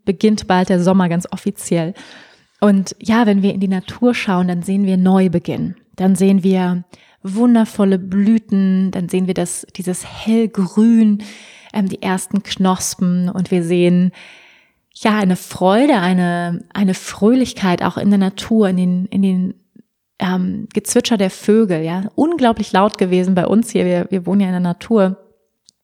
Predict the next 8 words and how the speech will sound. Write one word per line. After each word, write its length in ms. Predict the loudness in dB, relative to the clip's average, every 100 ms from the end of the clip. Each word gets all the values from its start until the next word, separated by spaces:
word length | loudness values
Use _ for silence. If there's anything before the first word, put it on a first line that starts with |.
| _ _ -4
Ähm, 300 | 2 2 2 -4 -18 -20 -12
ja, 120 | -8 -4
so 160 | -4
wahnsinnig 460 | -2 0 4 2 2
lautes 360 | 2 2 0 -4
Gezwitscher 480 | -6 -2 -2 0
morgens 480 | 2 4 4 2 -2
schon, 340 | 0 2 2